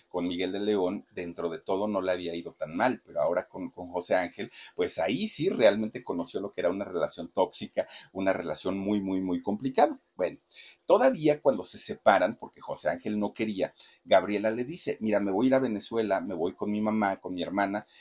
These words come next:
y si nos extrañamos, si por cualquier cosita, vamos pensándolo y a lo mejor regresamos, pero ahorita déjame ir". Bueno, Gabriela se va, ¿no? Para, para Venezuela, y ese reencuentro nunca sucedió. Ni José Ángel la buscó,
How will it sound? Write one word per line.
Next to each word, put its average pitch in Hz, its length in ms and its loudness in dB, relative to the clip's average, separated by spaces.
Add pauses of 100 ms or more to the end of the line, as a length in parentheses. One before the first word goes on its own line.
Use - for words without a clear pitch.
(180)
y 190 380 -6
si - 280 -2
nos 87 220 -4
extrañamos, 127 1200 2
si - 260 -2
por - 240 -8
cualquier - 340 -4
cosita, 147 440 -4 (280)
vamos 214 340 0
pensándolo 294 640 0
y 95 80 0
a 85 60 2
lo 87 80 0
mejor 95 260 -4
regresamos, 117 520 -4
pero 113 160 -2
ahorita 92 280 -4
déjame 107 380 -8
ir". 262 240 -8
Bueno, - 160 -12 (500)
Gabriela 202 400 8
se 285 120 2
va, 330 180 4 (100)
¿no? - 200 0
Para, 90 340 8
para 82 160 4
Venezuela, 85 560 2 (280)
y 107 140 -2
ese 120 200 0
reencuentro 101 580 -4
nunca 104 400 -2
sucedió. 71 460 -10
Ni 87 140 -8
José 107 300 2
Ángel 233 300 2
la 78 120 2
buscó, - 500 6